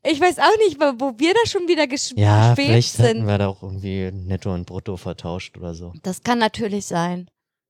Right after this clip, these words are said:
Speaker 1: Ja, noch irgendwas?
Speaker 2: Ähm, dann hatten wir gesagt oder wussten halt nicht, ob Beamte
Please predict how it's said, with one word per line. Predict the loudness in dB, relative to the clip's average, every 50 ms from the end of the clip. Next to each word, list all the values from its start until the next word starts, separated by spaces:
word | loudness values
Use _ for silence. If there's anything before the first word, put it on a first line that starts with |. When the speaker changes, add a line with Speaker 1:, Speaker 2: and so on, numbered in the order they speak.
| _ _ _ _ _ _ 2
Speaker 1:
Ja, | 4 4 4 4
noch | 2 0 0 2
irgendwas? | 0 0 2 2 2 0 0 -6 -14 _ _ _ _ _ _ _ _ _ _ _ _ _ _
Speaker 2:
Ähm, | 2 4 4 4 4 2 0 0 -2 -4 -6 -12 -20 _ -20 _ _ _ _ _ _ _ _ _ _ 2
dann | 2 4 4 4 2 2 4 2
hatten | 2 2 2 2 2
wir | 4 4
gesagt | 4 4 4 2 2 0 -4 _ -20 -12 _
oder | -2 0 2 2 4 4 2 0 0 0
wussten | 0 0 0 0 0 2
halt | 4 4 4 2
nicht, | 0 0 2 2
ob | 0 0 0 _ _ _ _ _ _ _ _ _
Beamte | 0 2 2 2 2 0 2 2 2 4 4 2 2